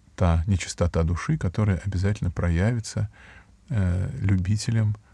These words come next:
многословных поучений. И очень трудно долго оставаться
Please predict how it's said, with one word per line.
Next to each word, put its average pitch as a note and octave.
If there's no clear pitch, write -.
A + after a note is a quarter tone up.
многословных F#2+
поучений. F#2+
И E2
очень E2+
трудно F2+
долго F#2+
оставаться F2